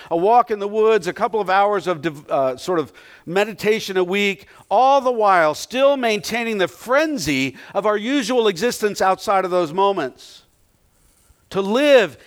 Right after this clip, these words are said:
in anxiety all the time rather than freedom and purpose.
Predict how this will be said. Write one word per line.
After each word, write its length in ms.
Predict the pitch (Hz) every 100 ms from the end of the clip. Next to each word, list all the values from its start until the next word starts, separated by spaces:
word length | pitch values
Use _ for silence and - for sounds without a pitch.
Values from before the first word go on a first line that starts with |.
| 190
in 120 | 202
anxiety 880 | 208 165 147 247 294 302 262 202
all 300 | 208 262 269
the 100 | 233
time 600 | 208 - 247 214 175 147 - - -
rather 460 | 208 277 294 269
than 240 | 220 233 202
freedom 680 | - 254 285 311 220 120 - _ _ _ _ _ _ _ _
and 180 | - -
purpose. 580 | 175 170 101 - -